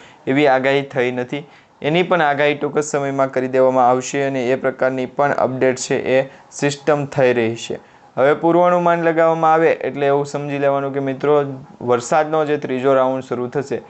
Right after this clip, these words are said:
આ વરસાદીય ત્રીજા રાઉન્ડની અંદર ગુજરાતના most ofly દરેક જિલ્લાઓની અંદર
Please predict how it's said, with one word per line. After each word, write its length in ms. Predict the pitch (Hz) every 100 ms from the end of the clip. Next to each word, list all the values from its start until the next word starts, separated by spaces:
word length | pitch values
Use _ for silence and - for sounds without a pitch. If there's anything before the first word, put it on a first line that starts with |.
| - - -
આ 180 | - 147
વરસાદીય 560 | 170 156 175 156 160 160
ત્રીજા 400 | 147 135 131 151
રાઉન્ડની 360 | 143 139 139
અંદર 200 | 139 139
ગુજરાતના 640 | 135 226 120 131 131 - 135 110 127
most 320 | 123 143 -
ofly 380 | 165 165 143 117 - - - -
દરેક 360 | 120 131 170 165
જિલ્લાઓની 540 | 143 156 147 147 143
અંદર 300 | 139 139 143